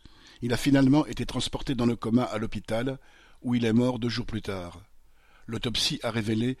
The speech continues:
une fracture du larynx. La scène, filmée au début sur son smartphone, ainsi que par des témoins, ne laisse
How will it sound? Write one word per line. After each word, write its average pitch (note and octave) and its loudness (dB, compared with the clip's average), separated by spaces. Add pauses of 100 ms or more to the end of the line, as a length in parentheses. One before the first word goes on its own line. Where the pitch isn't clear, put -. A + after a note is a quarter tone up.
(180)
une A#2 4
fracture B2+ -6
du A#2 -4
larynx. F#2+ -6 (520)
La A#2+ 2
scène, D3+ 2 (100)
filmée C3 6
au C3 0
début C3+ -2
sur A2 -6
son A2 -6
smartphone, C3 -2 (260)
ainsi A#2 2
que - -4
par A2 -2
des A2+ -2
témoins, A#2+ 0 (280)
ne A#2 4
laisse B2 2